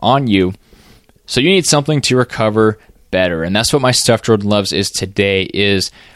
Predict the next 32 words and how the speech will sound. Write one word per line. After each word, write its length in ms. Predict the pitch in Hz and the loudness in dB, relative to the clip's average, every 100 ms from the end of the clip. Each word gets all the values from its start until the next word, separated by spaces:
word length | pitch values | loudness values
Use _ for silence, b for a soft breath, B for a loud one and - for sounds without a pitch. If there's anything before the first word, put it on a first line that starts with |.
| B | B
probably 240 | - 185 | 0 2
the 80 | 175 | 2
most 240 | 147 117 - | 0 2 0
simple 540 | - 139 139 143 139 | 0 0 2 2 2
recovery 520 | 113 - 117 113 110 | 0 0 -2 2 0
tool 340 | 104 - 113 104 | 0 -2 0 0
of 120 | 98 | 0
them 160 | 87 - | -6 -8
all. 420 | - 131 135 139 B B B - | -2 2 4 2 B B B -10
It's 140 | 95 | -6
something 340 | - 101 104 | -4 -4 -2
I 60 | 98 | -2
really 240 | 98 98 | 0 0
like. 480 | 92 110 156 156 - | -2 0 0 0 -4
It's 140 | 107 - | -10 -10
called 480 | - 135 135 135 - | -6 0 2 0 -4
the 200 | - 113 | -8 -8
Tiger 560 | - - 151 156 113 98 | -8 -6 -2 -2 -2 -4
Tail. 500 | - 87 71 60 B B B B | -4 -6 -6 -12 B B B B
This 200 | 110 123 | -2 0
is 80 | 151 | 0
something 320 | 160 143 147 | 0 0 0
I 80 | 117 | 0
think 220 | 135 127 - | -2 -4 -4
I 240 | 107 120 | -2 -2
got 320 | 117 113 107 107 | -2 -2 -2 0
mine 500 | 110 127 131 127 123 | 0 2 2 0 -2
on 480 | - 107 104 104 | -4 -4 -4 -2
rogue 300 | 110 110 107 | 2 2 0
fitness 520 | - - 139 90 110 - | -4 -2 -2 0 -4 -2
dot 280 | 104 - | -4 -4
com. 420 | - 127 123 117 | -8 -2 2 2